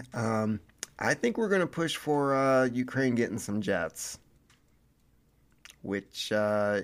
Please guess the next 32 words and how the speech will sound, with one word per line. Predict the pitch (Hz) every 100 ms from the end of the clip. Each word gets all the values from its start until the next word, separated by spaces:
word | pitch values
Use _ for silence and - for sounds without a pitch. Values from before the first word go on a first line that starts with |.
| -
yeah, | 92 98 78 -
means | - 110 107 104 95 - - -
basically, | - 175 175 151 - 127 127 127 120 - - - -
I |
mean, | 131 135 113 - - - -
Biden | 113 143 180
said | 175 175
it | 165
himself, | 156 147 160 156 120 95 -
"If | 110 117 -
American | 98 127 156 156 151
tanks | 160 185 156 135 127 - - - - -
are | 120 143
in | 143
Ukraine, | 131 - 160 151 135
that | 117
means | 139 147 120
World | 127 143
War | 147 147 143
Three." | 143 160 127 120 127 127 - - - -
And |
then | 127 147
he's | 139
like, | 135 123
"Hey, | 151 196
we're | 147 151
gonna | 196
put | 143 147 143
tanks | 143 160 156 127 - - 131 - - -
<laughs> |
in | 165 143
Ukraine." | 147 147 - 180 180 123 101